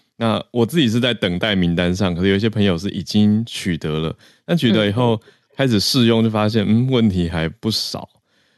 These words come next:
Speaker 2: 嗯。
Speaker 1: 那就有一点，嗯，让大家会，会关注、期待、紧张，又觉得到底行不行啊，那种感觉。
Speaker 2: 嗯，嗯。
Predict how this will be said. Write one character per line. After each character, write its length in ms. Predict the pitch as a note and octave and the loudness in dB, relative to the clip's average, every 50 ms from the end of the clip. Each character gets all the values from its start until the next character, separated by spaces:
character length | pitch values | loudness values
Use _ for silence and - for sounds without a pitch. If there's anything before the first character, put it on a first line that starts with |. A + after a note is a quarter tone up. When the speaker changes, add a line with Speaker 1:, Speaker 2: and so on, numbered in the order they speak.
| _ _ - | _ _ -4
Speaker 2:
嗯。 120 | A#3 A3 | -2 -2
Speaker 1:
那 80 | - - | 0 0
就 120 | - G2+ G2 F#2 F#2+ - - | 0 -2 -2 -2 -4 -4 -2
有 140 | G2 G2 A2 | 0 2 2
一 40 | |
点， 400 | A#2 A2+ G#2 G2 F#2 F2+ F2 F2 - | 2 2 2 2 2 2 0 -2 -2
嗯， 460 | G#2+ A2 A2+ A2 A2 G#2+ G#2+ G#2+ G#2 - - _ _ _ _ _ _ | 0 2 2 4 4 4 4 2 0 -2 -8 _ _ _ _ _ _
让 160 | - A#2 A#2+ A#2 | -2 0 2 2
大 120 | A2+ A2 | 2 2
家 320 | G#2 G#2+ G#2 G#2 G#2+ G#2+ - - - - - - - - - _ | 2 2 0 0 0 -2 -4 -8 -16 -20 -20 -20 -20 -20 -20 _
会， 240 | - C3 A#2 A2 G#2+ | -2 0 0 0 2
会 300 | G#2+ B2 A2 G#2 F2+ - - _ _ | 2 2 0 0 -2 -4 -10 _ _
关 300 | _ C3+ C3+ C3+ C#3+ D3 | _ -2 0 2 2 0
注、 240 | C#3+ - D3+ C3+ A#2+ | 2 2 2 2 2
期 280 | G#2+ - - G#2 G2 G2+ | 2 0 -2 -2 0 0
待、 220 | G#2 A#2 G#2+ G2 | 0 0 0 -2
紧 300 | F2+ F2 - F#2+ F2 E2+ | -2 -2 -2 -2 -2 -2
张， 280 | - G#2 F#2+ F#2+ F#2+ F#2+ | -2 -2 -2 0 0 0
又 160 | G#2 G#2+ G2 | 0 0 0
觉 180 | F2 - F2 E2 | -2 -2 -4 -4
得 160 | E2 D#2+ D2 - - | -4 -4 -6 -6 -4
到 160 | - A#2+ G2+ | -2 -2 -2
底 100 | E2+ - | -2 -4
行 240 | D#2 - - F2 E2+ | -8 -10 -8 -6 -6
不 60 | F#2+ | -6
行 260 | - - E2 D2 C#2+ | -8 -8 -10 -10 -10
啊， 100 | D#2 D#2 - | -10 -10 -10
那 80 | - F2 | -8 -8
种 140 | E2 D#2+ D2+ | -8 -8 -8
感 180 | E2 D#2+ D#2 | -10 -12 -10
觉。 80 | - F#3+ | -8 -6
Speaker 2:
嗯， 300 | F3 D#3+ D#3+ D3+ C#3+ B2+ | -6 -6 -6 -8 -10 -14
嗯。 220 | - C#3+ C3+ C3+ | -16 -18 -18 -20